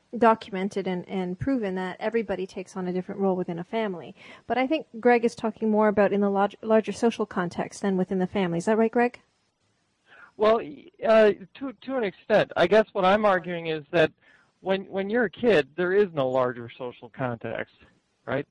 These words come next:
Speaker 2: than, than your own family. So, so this, this demand to, um, contribute to the family is genderless in that sense, right? I mean, your parents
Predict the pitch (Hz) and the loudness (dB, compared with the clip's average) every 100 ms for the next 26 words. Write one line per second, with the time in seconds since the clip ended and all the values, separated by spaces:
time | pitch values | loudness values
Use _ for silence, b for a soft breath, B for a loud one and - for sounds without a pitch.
0 | - 147 147 139 143 139 143 139 127 180 | -2 0 0 -2 -2 -2 -4 -4 -6 -2
1 | 175 156 117 117 B B B - 180 170 | -2 -2 -6 -10 B B B -4 0 0
2 | 165 - b b - 190 170 185 - _ | -2 -10 b b -4 -2 0 -4 -6 _
3 | _ b - 185 170 175 160 160 180 170 | _ b -6 -4 -4 -4 -2 0 2 2
4 | 151 131 - b _ - 151 143 139 135 | 0 -6 -12 b _ -6 -2 -2 -2 -6
5 | 131 - 151 139 131 127 120 _ _ _ | -10 -8 -2 2 2 0 -8 _ _ _
6 | - 180 165 - 196 175 147 - 131 127 | -8 -8 -8 -2 -2 0 -6 -6 -6 -4
7 | 185 190 202 135 127 127 110 135 120 156 | -2 2 2 0 -2 -4 -6 -8 -8 -4
8 | 170 190 143 117 117 - - b b b | -2 -2 -4 -6 -8 -12 -20 b b b
9 | b - 131 123 120 - 131 107 110 _ | b -12 -8 -4 -4 -4 -8 -8 -10 _
10 | _ _ _ _ b b b - 127 135 | _ _ _ _ b b b -4 0 0
11 | - b b b b - 151 160 156 - | -4 b b b b -6 -2 -2 -4 -4
12 | - 220 226 220 | 0 4 4 2